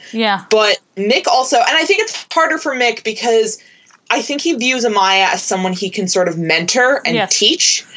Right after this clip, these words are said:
Speaker 2: But Ray is
Speaker 1: Oh,
Speaker 2: such
Speaker 1: no.
Speaker 2: a genius. Shh. Ray is such a genius, and Ray is sort of, I think Mick views him as so capable
Speaker 1: Yeah.
Speaker 2: that he doesn't allow himself that vulnerability,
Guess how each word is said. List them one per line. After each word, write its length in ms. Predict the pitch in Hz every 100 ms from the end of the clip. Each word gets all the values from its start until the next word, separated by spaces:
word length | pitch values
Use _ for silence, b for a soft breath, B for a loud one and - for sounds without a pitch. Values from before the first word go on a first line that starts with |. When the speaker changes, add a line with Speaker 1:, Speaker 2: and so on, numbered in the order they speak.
| B
Speaker 2:
But 240 | 269 320 349
Ray 160 | 320
is 80 | 247
Speaker 1:
Oh, 60 | 226
Speaker 2:
such 80 | 220
Speaker 1:
no. 60 | 262 330 294 240
Speaker 2:
a 40 | 202
genius. 520 | 202 233 - - - - - -
Shh. 300 | - - - - b -
Ray 200 | 226 277
is 100 | 359
such 200 | 285 277
a 60 |
genius, 640 | 190 175 220 233 277 320 -
and 240 | 214 202
Ray 240 | 196 202 208
is 200 | 208 202
sort 360 | - 202 196
of, 280 | 196 190 175 -
I 100 | 190
think 300 | 190 208 185
Mick 240 | 190 190 180
views 240 | 180 190
him 120 | 214
as 120 | 180 -
so 140 | 170
capable 680 | - 185 190 196 254 277 -
Speaker 1:
Yeah. 200 | 240 220 202
Speaker 2:
that 320 | 196 190 - _ _
he 200 | - 240 220
doesn't 220 | 214 220
allow 320 | 202 185 190
himself 320 | 190 190 185
that 180 | 190 156
vulnerability, 1040 | 180 175 175 165 170 175 170 160 147 143